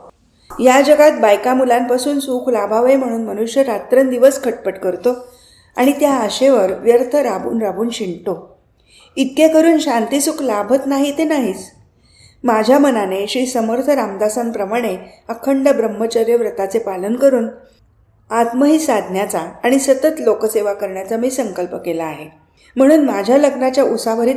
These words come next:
तुम्ही कोणी पडू नका. एवढंच नव्हे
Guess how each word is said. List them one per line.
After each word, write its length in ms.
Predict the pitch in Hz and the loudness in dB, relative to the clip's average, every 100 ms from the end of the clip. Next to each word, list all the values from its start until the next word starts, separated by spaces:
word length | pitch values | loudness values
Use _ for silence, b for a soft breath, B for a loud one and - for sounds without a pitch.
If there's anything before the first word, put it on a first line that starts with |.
| 254 | -4
तुम्ही 180 | 226 220 | -6 -6
कोणी 220 | 196 196 | -6 -6
पडू 240 | 190 208 | -2 0
नका. 300 | 254 254 185 190 b b b b _ | 2 0 -6 -10 b b b b _
एवढंच 400 | 233 226 294 294 | 6 8 6 4
नव्हे 320 | 254 202 175 | -2 -4 -8